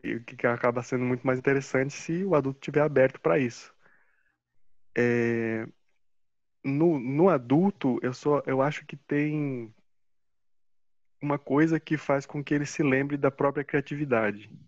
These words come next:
que é uma criatividade que a criança tem, né?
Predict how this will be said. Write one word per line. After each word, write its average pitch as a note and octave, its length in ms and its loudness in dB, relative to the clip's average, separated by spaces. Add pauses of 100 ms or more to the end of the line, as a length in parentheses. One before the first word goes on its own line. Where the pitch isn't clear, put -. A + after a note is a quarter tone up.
(440)
que - 120 -8
é A#2+ 40 2
uma A#2 120 2
criatividade A2+ 560 -2
que - 80 -8
a A#2 60 -6
criança A2+ 420 -4
tem, G#2 340 -6 (840)
né? A#2+ 260 -6